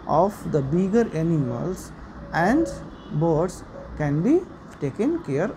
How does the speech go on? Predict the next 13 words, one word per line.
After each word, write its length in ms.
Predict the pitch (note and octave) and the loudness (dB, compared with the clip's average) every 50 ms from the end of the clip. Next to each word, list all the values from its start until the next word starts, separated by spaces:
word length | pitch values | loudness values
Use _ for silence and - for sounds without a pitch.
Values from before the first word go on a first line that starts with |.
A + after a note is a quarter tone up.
| - | -6
of. 180 | - A2 - - - - - - - - - - - - - - - - - - - - - - - - - - - - - - - - - - - - - - - - | -6 -6 -6 -8 -12 -14 -14 -14 -14 -14 -14 -14 -14 -16 -16 -16 -16 -16 -16 -16 -16 -14 -14 -14 -14 -14 -14 -14 -14 -14 -14 -14 -14 -14 -14 -14 -14 -14 -14 -10 -2 2
Now 240 | E3+ F#3 G#3+ D#4+ E4 | 4 6 6 4 4
question 340 | - G3+ F3+ - - G#3 | 2 0 0 2 2 2
number 240 | G#3 G#3 G3 G3+ G3 | 2 4 4 2 2
four. 340 | F#3+ - - G3 A#3 E4+ - - - - - - - - - - - - - - C#3+ C#3 | 0 0 0 2 2 2 0 -4 -10 -18 -16 -16 -16 -16 -16 -16 -16 -12 -6 -4 -2 2
Why 340 | E3+ G3 A#3 C4+ E4 D#4+ - - | 4 6 6 6 6 4 4 2
is 260 | G3 G3+ G#3 G#3 G#3+ - - | 2 4 4 2 2 0 0
Antarctica 960 | E3+ E3+ E3+ D#3 E3 D#3+ D#3+ D#3 D#3+ F#3+ F#3 D#3+ - C3 A2+ G#2+ A#2 D3+ F3 E3 | 0 0 2 2 4 2 2 2 0 -2 -2 -2 -2 -2 -4 -2 -2 -4 -2 -2
the 100 | D#3 D3 | -2 -2
place 540 | - - - E3+ F3 F3 F#3 G3 A3 G#3+ - - | -2 -4 -2 2 4 6 6 6 6 4 0 -4
to 100 | - F3 | -2 -2
go 400 | C#3+ C3+ C#3 D#3+ E3 D3+ C#3 C3+ - - | -2 0 2 4 4 4 2 0 -2 -6
to 320 | - - A#2+ B2 D#3+ F#3+ | -6 -6 -6 -6 -6 -8